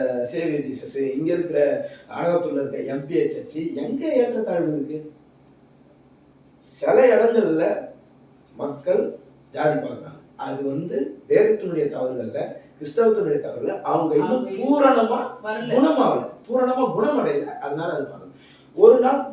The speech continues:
Speaker 1: கட்டாயமாக தேவன் அவர்களுடைய மனதிலே செயல்பட்டு அதை மாற்றுவார். நீ இப்படி சொல்ற, இதே திரும்ப அவங்க கட்சியில, இதே திரும்ப அவங்க கட்சியில,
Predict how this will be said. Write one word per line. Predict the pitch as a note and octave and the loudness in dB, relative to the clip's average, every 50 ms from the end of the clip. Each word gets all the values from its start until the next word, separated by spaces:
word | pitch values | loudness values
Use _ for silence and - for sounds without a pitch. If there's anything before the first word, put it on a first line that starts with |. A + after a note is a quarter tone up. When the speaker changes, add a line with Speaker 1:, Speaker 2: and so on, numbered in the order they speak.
| - - - - - | -14 -18 -20 -20 -12
Speaker 1:
கட்டாயமாக | - G3 F#3+ F#3 A3+ A#3 A3+ A3 G#3+ G#3+ A3 - | -8 -8 -4 0 2 2 2 2 2 2 2 2
தேவன் | - E3+ F#3+ G#3 G#3+ G#3 | 2 2 2 2 2 2
அவர்களுடைய | F#3 F3+ F3+ E3+ E3 D#3+ D#3+ D3+ | 2 0 -2 -2 -2 -2 -2 -2
மனதிலே | D#3 D3+ F3+ F#3+ F#3 F3+ F3+ F3+ - - - - - - | -2 -2 -2 -2 0 0 -2 -2 -4 -6 -10 -14 -20 -14
செயல்பட்டு | - - E3+ F#3 G3 G3+ - E3 D#3 - - A3 A3 - | -4 0 0 0 0 0 0 0 -2 0 2 2 2 2
அதை | - - C3+ C3+ | 0 -4 -6 -6
மாற்றுவார். | B2+ B2+ C3+ D3+ D3+ - - - - - - - - - - - | -6 -4 -4 -4 -6 -6 -10 -14 -16 -18 -20 -20 -20 -20 -16 -8
நீ | F#3 A3+ | -2 0
இப்படி | C4 C4+ A3+ D4 C#4+ - | 2 2 2 2 4 6
சொல்ற, | A#3+ A3+ - - - - A3+ - - - - - - - _ _ _ _ _ _ _ _ _ _ - _ _ _ - - | 8 8 8 6 4 0 -4 -6 -8 -10 -14 -20 -20 -20 _ _ _ _ _ _ _ _ _ _ -20 _ _ _ -18 -8
இதே | C3+ D3 E3 - - - C4+ - | -2 4 8 10 10 12 10 8
திரும்ப | - A3 A3 A3+ A3+ A3+ A3 G#3+ | 4 0 -2 -2 -2 -2 0 0
அவங்க | G3+ G3 F3+ E3+ D#3 | 0 0 0 0 0
கட்சியில, | D3+ D3 C#3+ C#3+ C#3 C#3 D3 C#3+ - F3 D#3 D3+ D3+ - - - - - - - - _ _ - | 0 0 0 -2 -2 -4 -6 -6 -4 -2 2 2 2 2 0 -2 -8 -12 -18 -20 -20 _ _ -14
இதே | B2+ B2 D#3+ F#3 A3 A3+ | -6 -2 2 4 4 4
திரும்ப | - F#3+ F#3+ G#3 A3 | 2 0 -2 -2 0
அவங்க | G3+ F#3 F3 D#3 - - D3 | 0 0 -2 -2 -2 -2 -4
கட்சியில, | - - D#3 D#3+ | -4 -4 -2 0